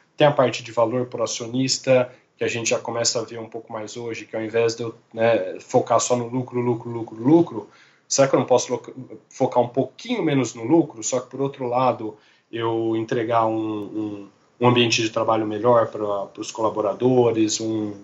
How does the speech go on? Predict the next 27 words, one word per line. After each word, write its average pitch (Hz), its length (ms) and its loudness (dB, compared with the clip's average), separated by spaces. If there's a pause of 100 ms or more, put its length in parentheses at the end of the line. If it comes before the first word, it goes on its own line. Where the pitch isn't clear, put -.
(140)
uma 110 120 -2
sociedade 110 680 2
melhor 110 320 4
ali 107 160 -2
no 110 80 -4
entorno, 110 580 0
na, 101 440 -8
na 98 80 -12
redondeza, 110 720 0
pro, 107 240 -10
pro - 240 -16
próprio, 107 580 -2 (340)
é, 98 540 2
ecossistema, 107 880 -2 (380)
enfim. 107 420 -8
Só - 180 0
que 147 80 -2
essa 180 180 -2
visão 160 380 0
aí 147 200 -2
a 151 40 -2
gente 147 240 -10
acaba 131 540 0
usando 110 380 -6
um - 20 -6
modelo 113 480 -2
de, 107 320 -6